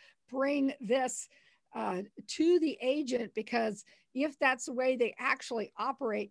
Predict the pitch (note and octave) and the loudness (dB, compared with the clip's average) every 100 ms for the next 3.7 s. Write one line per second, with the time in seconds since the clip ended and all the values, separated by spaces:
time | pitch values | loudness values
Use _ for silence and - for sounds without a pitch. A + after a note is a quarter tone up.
0 | _ G#3+ G#3 G3+ B3 A#3 A3 F#3+ G3+ - | _ -10 -8 -6 -4 -4 -6 -4 -4 -2
1 | F4 G#4 G3 C4+ C#4 - _ - F3 - | -2 0 2 0 -2 -14 _ -8 -8 -8
2 | G#3 G#3 F#3 G#3+ F#3 G3 G3 G3 F#3 A#3+ | -12 -12 -12 -10 -8 -6 -4 -4 -2 -2
3 | C#4+ G#3 F3+ G#3+ E3+ F3+ - | -2 -4 -8 -8 -8 -10 -10